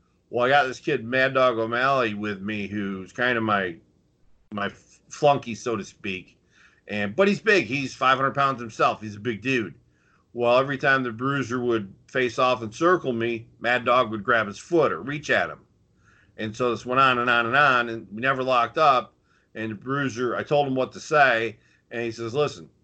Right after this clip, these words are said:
and this guy, this kid is a state, Maryland State champion, Maryland State high school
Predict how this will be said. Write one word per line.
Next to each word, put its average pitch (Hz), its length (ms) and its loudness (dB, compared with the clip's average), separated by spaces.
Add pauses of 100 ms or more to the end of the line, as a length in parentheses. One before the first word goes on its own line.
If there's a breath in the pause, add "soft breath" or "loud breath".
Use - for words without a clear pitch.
(180)
and 117 140 -6
this 139 160 -8
guy, 143 220 6
this 139 180 -6
kid 156 140 -2
is 117 100 -6
a 101 40 -8
state, 127 400 -4
Maryland 123 300 -2
State 113 300 -6
champion, 120 480 -4 (160)
Maryland 151 560 2
State 131 480 -2 (300 soft breath)
high 151 280 2
school 110 680 -4